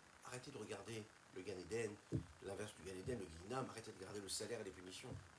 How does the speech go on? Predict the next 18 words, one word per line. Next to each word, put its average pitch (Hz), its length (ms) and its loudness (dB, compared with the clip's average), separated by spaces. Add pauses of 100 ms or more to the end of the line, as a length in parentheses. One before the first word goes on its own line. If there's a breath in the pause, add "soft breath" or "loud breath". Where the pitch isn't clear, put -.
(580)
Concentrez-vous 127 440 4
sur 156 240 8
Dieu. 170 420 10 (280)
Il - 20 -6
ne - 60 0
s'agit - 180 2
pas - 140 -6
de 135 100 8
l'homme. 190 420 12
Il - 720 -12
ne - 40 0
s'agit 127 220 6
pas 131 140 6
de 113 120 2
toi 190 340 10
quand 147 120 2
tu 127 80 0
étudies. 131 480 -2